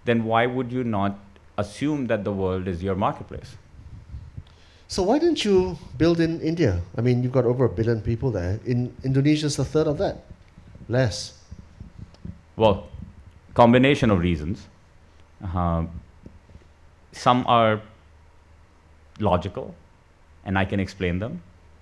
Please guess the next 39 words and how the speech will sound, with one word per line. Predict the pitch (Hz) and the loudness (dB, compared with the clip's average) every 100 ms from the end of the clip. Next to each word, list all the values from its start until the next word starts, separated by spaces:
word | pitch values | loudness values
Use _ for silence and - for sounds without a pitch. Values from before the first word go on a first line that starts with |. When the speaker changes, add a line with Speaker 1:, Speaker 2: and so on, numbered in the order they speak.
| - - | -20 -6
Speaker 1:
Some | 147 151 | 0 2
are | 156 | 4
emotional, | 160 175 175 95 87 113 - - - | 6 4 2 -2 -2 -4 -12 -20 -4
and | 117 | -2
I | 120 | 0
cannot | 175 151 | 0 0
explain | - - 80 | -2 -10 -16
them. | 76 - - | -16 -20 -10
They | 110 110 | -6 -4
just | 110 107 - | -4 -6 -4
happened. | - 170 101 73 95 | -2 0 0 -2 -2
Like, | 92 92 | -4 -2
you | 104 | -4
feel, | - 165 147 143 - | -2 0 0 0 -4
sometimes | - 127 113 123 120 - | -8 -8 -4 -4 -4 -6
you | 101 | -4
just | 101 98 - - | -4 -4 -10 -4
feel | 147 127 123 | 2 2 0
something | 113 98 90 87 | -2 -4 -4 -6
is | 82 85 | -6 -4
right, | 92 131 - - _ - - - | -4 -4 -10 -20 _ -20 -20 -6
and | 92 95 | 0 0
you | |
do | 98 135 | 2 0
it. | 101 - - | -2 -4 -6
So | 101 | 0
that's | 95 95 | 0 0
the | 120 | -6
e-, | - - | -6 -6
that's | 107 104 - | -4 -4 -4
easier | 135 117 120 | -2 0 0
to | 110 | -2
say, | 104 143 156 156 - - | 0 2 0 -2 -10 -20
harder | - 113 98 98 | -4 0 2 2
to | 101 | 2
know. | 113 - - - - - - - - - _ - - - | 2 0 -8 -20 -20 -20 -20 -20 -20 -20 _ -20 -16 -2
The | 113 | 0
logical | 110 123 165 190 190 123 | 4 4 4 0 0 -2
part | - 80 | 0 -2